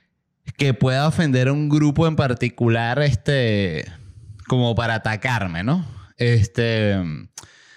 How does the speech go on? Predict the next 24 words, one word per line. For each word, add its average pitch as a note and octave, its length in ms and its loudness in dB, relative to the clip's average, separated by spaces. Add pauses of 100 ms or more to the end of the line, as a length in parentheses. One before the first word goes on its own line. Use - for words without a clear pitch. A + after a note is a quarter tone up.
(380)
siento G3 640 2
más B3 240 2
que - 140 -2
te F3+ 120 0
puede D#3 200 0
atacar E3+ 320 -2
como E3+ 360 0
un, D#3+ 220 -4
un D3 320 2
loco, C3+ 360 0
una B2+ 180 0
persona C3 440 0
que, C#3+ 340 0
que A#2 120 0
se A#2+ 160 0
haya A#2 220 0
mal, C#3 320 0
mal A2 240 0
obsesionado D3 960 0
o, A2 580 2
o G#2 60 -2
cualquier A2+ 380 -2
locura, A#2+ 500 0
¿no? C#3 220 -4